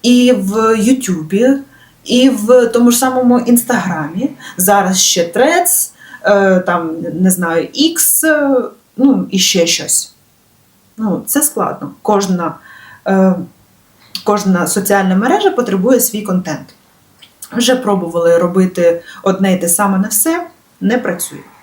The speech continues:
Якщо, наприклад, TikTok вимагає гумор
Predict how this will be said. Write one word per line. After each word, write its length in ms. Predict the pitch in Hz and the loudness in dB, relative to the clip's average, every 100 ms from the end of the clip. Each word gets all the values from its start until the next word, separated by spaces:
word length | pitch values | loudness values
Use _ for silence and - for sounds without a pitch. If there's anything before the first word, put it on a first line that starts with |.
| _ _ _ _ _ 185 | _ _ _ _ _ -4
Якщо, 580 | 202 214 - - 247 | -2 0 -2 2 2
наприклад, 600 | 240 202 247 233 190 185 - - - - _ _ _ _ - | 2 2 0 0 0 -2 -8 -16 -20 -20 _ _ _ _ -4
TikTok 420 | 262 - 170 - - _ _ _ - | -4 -2 -2 -4 -14 _ _ _ -2
вимагає 720 | 202 202 208 208 190 180 - _ _ _ _ _ _ | 0 2 2 2 2 0 -4 _ _ _ _ _ _
гумор 680 | - 185 269 302 277 277 269 | -4 2 4 6 6 4 2